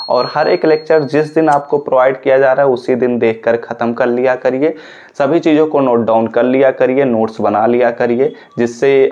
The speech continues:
और रिवीजन भी ज़रूरी है क्योंकि रिवीजन नहीं करेंगे तो आपका काम नहीं होगा।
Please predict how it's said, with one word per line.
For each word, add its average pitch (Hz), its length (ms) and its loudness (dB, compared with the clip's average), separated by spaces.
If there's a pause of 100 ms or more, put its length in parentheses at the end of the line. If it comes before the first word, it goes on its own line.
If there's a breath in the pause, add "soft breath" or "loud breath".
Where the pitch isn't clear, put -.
और 127 200 2
रिवीजन 120 460 2
भी 143 160 -2
ज़रूरी 123 420 2
है 151 240 -2
क्योंकि 117 320 -2
रिवीजन 110 380 0
नहीं 117 180 0
करेंगे 117 340 0
तो 113 120 -4
आपका 101 300 -4
काम 101 280 -6
नहीं 98 340 -6
होगा। 135 360 -6